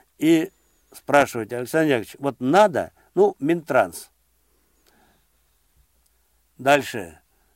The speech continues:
э, с-, Министерство строительства, другие министерства. Дайте представителя, специалиста для того, чтобы мы решали вопросы,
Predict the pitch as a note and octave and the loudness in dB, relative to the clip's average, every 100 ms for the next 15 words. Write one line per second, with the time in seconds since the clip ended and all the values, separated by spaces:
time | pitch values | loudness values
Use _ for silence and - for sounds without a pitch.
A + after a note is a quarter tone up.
0 | _ _ - - - - - - - C3 | _ _ -20 -20 -20 -20 -20 -20 -20 -20
1 | C#3+ - D3+ D3+ C3+ C3+ C3 C#3+ C3+ F#3+ | -20 -20 -20 -20 -20 -18 -8 -6 0 0
2 | D#3+ - F3+ E3+ C#3+ - E3 F3 D#3+ A#2+ | 0 0 0 0 -6 -6 2 4 4 0
3 | G2 - F#2 F2 _ _ _ _ _ _ | -12 -14 -16 -18 _ _ _ _ _ _
4 | _ _ _ _ B2+ C3+ E3 E3 F#3 D#3 | _ _ _ _ -8 -4 -2 0 2 2
5 | C#3 D3 C#3+ - D3+ A#2+ - G2+ - _ | 0 -2 -4 -4 -4 -4 -6 -10 -12 _
6 | _ - A2 D3+ G3+ F3+ D3 C#3 B2 - | _ -12 2 4 4 0 -8 -8 -8 -4
7 | C3+ E3+ G#3+ F3+ B2+ G2 F2 - A#2+ - | -2 -2 -2 -2 -2 -4 -8 -14 -10 -2
8 | B2+ C3 G#3+ F#3 - G#2 A2+ A#2+ C3 E3 | 0 0 -2 -4 -10 -8 -6 -4 -2 -2
9 | C3+ C3+ A2+ A2 E3 D4 - _ - C3 | -4 -8 -8 -4 -2 -2 -6 _ -10 -4
10 | C#3+ - E3+ C#3+ A#2 A2+ B2 F3 F#3 G3+ | -2 4 4 4 0 -2 0 0 2 0